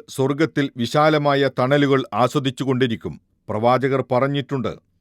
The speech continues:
"സ്വർഗത്തിൽ ഒരു മരമുണ്ട്. അതിൻ്റെ തണലിൽ ഒരാൾ വാഹനപ്പുറത്ത് യാത്ര ചെയ്താൽ നൂറ് വർഷമായാൽ പോലും ആ തണൽ വിട്ടുകടക്കാൻ അയാൾക്ക് കഴിയില്ല." അല്ലാഹു തന്നെ ഇങ്ങനെ പറഞ്ഞിട്ടുണ്ടല്ലോ,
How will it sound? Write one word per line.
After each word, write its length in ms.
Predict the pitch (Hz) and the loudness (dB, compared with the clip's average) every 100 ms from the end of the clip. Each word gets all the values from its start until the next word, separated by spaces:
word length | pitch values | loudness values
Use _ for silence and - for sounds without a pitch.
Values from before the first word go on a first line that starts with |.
| _ _ | _ _
"സ്വർഗത്തിൽ 540 | - 151 165 175 160 143 - | 0 2 4 4 2 -2 0
ഒരു 180 | 127 | 2
മരമുണ്ട്. 500 | 123 113 135 123 76 71 _ _ _ - | 4 4 2 0 -4 -10 _ _ _ -4
അതിൻ്റെ 400 | 101 107 131 131 | -4 -2 0 0
തണലിൽ 440 | 131 131 131 127 120 _ 101 | 2 2 2 2 -2 _ -2
ഒരാൾ 280 | 117 127 120 | 2 4 4
വാഹനപ്പുറത്ത് 760 | 120 127 147 143 127 135 123 139 | 4 4 2 0 0 -2 0 0
യാത്ര 340 | 123 131 151 | 0 0 -2
ചെയ്താൽ 400 | 143 135 113 98 78 _ _ _ - | 0 2 4 2 0 _ _ _ -6
നൂറ് 320 | 113 147 160 | 0 2 4
വർഷമായാൽ 720 | 147 135 - 156 147 160 165 | 6 4 2 2 4 6 4
പോലും 400 | 139 143 143 110 80 - _ _ _ - | 2 2 2 2 -4 -14 _ _ _ -2
ആ 120 | 117 | 0
തണൽ 340 | 107 120 123 123 - | 2 0 0 0 -2
വിട്ടുകടക്കാൻ 680 | 110 95 131 131 127 123 110 - | -8 -6 -2 -2 0 -2 -4 -2
അയാൾക്ക് 380 | 107 113 110 107 | 0 0 0 -4
കഴിയില്ല." 460 | - 104 113 95 78 - _ _ _ _ - | -6 -4 -4 -4 -8 -14 _ _ _ _ -4
അല്ലാഹു 380 | 104 127 123 123 | 2 4 4 2
തന്നെ 340 | 127 123 123 113 - _ - | 0 0 0 -2 -4 _ -8
ഇങ്ങനെ 320 | 113 135 147 | -4 0 0
പറഞ്ഞിട്ടുണ്ടല്ലോ, 840 | 135 127 151 147 135 131 135 98 | 2 0 0 -2 -2 -2 0 -2